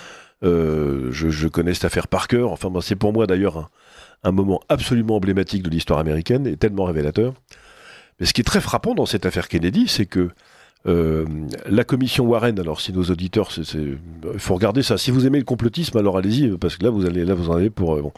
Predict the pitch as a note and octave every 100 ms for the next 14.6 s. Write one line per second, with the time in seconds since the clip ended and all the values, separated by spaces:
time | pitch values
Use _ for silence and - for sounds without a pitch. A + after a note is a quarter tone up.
0 | - - - - - - - A2 B2 E3+
1 | F3+ - G3 - C3 E3 C#3+ C3+ C3+ G#2
2 | - - _ _ C#3 C3 A2 G2+ G#2+ A#2
3 | A2 G#2 G2+ G#2+ F#2+ F2+ F#2+ - G2+ -
4 | D#2+ E2 B2+ D3+ - _ _ - - -
5 | _ - C#3+ D3+ C3 A2 C#3+ E3 E3+ D#3
6 | - A#2 A#2+ C3 - A#2+ G#2 G#2+ B2+ G#2+
7 | G2+ B2 A2 A2 - F#2+ F2+ - C#2 -
8 | _ _ D2 D2 - C#2 C#2+ - B1 -
9 | - - - F2 C3 C#3+ A#2 G#2 - D3
10 | F3+ - _ _ _ - A2 A#2 A#2+ A2+
11 | A#2+ G2+ G2+ D3 D#3 A2 A2 G2+ G#2 G2
12 | F#2 C3+ D#3 - _ C#3+ C#3 G#3+ A#3+ D3
13 | B2+ B2 A2+ A#2 A2+ - C3 G2+ F#2 C3
14 | A2 F#2+ - G2 C#3 E3+